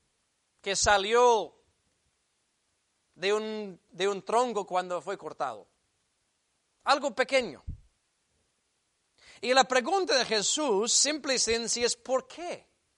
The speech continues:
¿Qué motivo tienes?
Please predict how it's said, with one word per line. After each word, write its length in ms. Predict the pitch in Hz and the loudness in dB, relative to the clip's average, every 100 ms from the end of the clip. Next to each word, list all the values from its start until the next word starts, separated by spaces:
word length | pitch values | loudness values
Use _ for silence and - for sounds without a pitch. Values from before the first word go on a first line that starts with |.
| _ _ _ _ _ | _ _ _ _ _
¿Qué 320 | - 311 339 330 | -8 -4 -2 -4
motivo 920 | 277 262 247 285 277 226 127 104 - _ _ | -2 -2 -2 -6 -10 -10 -10 -14 -16 _ _
tienes? 880 | 262 277 180 117 - - - - | -4 -4 -4 -8 -14 -12 -14 -16